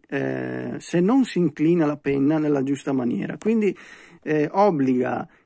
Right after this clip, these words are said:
il bambino oppure una persona che deve imparare a scrivere ed è alle prime armi a, ehm, a seguire un'impugnatura più corretta possibile in modo che la penna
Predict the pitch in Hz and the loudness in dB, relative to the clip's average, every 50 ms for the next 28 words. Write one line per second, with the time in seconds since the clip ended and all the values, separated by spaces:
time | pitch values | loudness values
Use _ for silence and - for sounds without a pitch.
0 | _ _ - 120 123 113 135 127 127 131 127 147 170 175 175 156 131 117 - - | _ _ -6 -4 -4 -2 -2 0 0 0 2 2 4 4 4 4 2 0 -2 -4
1 | - 143 131 - - 156 165 170 156 151 123 - - - 156 143 135 139 131 - | -4 -4 -4 -4 -2 0 2 4 4 4 2 0 -4 -6 -4 -4 -2 -4 -4 -6
2 | 151 131 - - - 165 165 151 139 127 - 131 127 131 147 147 135 127 123 117 | -8 -8 -8 -6 -2 0 0 0 0 -2 -4 -4 0 2 2 2 2 0 -2 -4
3 | - - - 170 143 143 135 131 131 - - - 143 143 143 135 127 117 - - | -4 -4 -4 -2 -2 -2 -2 -4 -6 -10 -8 -4 -2 0 0 0 0 -2 -6 -6
4 | 131 - 143 147 135 120 123 123 127 - 147 170 202 247 262 214 139 123 120 120 | -6 -4 -4 -2 -2 -4 -6 -8 -8 -4 -2 0 0 2 2 0 0 -2 -4 -6
5 | - - 135 151 190 233 - _ - - - - - - _ _ - - 175 180 | -6 -2 -2 -2 -2 -2 -4 _ -20 -20 -20 -20 -20 -20 _ _ -4 0 2 2
6 | 180 - - _ - 151 139 135 135 135 135 131 131 127 127 123 123 120 120 117 | 2 0 -4 _ -8 -6 -4 -4 -4 -4 -4 -4 -4 -4 -4 -4 -4 -4 -4 -4
7 | 117 - - - - _ _ _ _ _ _ _ _ _ _ _ - - - _ | -6 -6 -8 -10 -14 _ _ _ _ _ _ _ _ _ _ _ -20 -20 -20 _
8 | _ - - - - - - _ _ _ - - _ _ - - - - 214 208 | _ -8 -8 -6 -6 -8 -12 _ _ _ -20 -20 _ _ -12 -4 0 0 2 2
9 | 214 220 214 208 214 208 165 175 170 180 175 170 151 - - 190 214 208 208 - | 2 2 4 4 4 2 2 2 2 2 2 2 0 0 0 0 0 0 0 -2
10 | - - 160 151 143 139 151 160 160 - _ _ - 160 151 - - 165 147 143 | -4 -2 0 2 4 4 2 0 -2 -6 _ _ -6 -6 -6 -4 -2 -2 -2 0
11 | 143 143 139 135 - 143 - - 143 - - - - 131 123 117 135 156 190 196 | 0 0 -2 -2 -4 -8 -8 -8 -12 -14 -12 -8 -6 -4 -2 0 0 0 0 0
12 | 226 202 147 131 123 127 147 147 - 180 180 214 - - 127 123 123 131 135 135 | 0 0 0 0 0 -4 -6 -6 -4 -4 -4 -4 -4 -4 -4 -4 -2 -4 -4 -6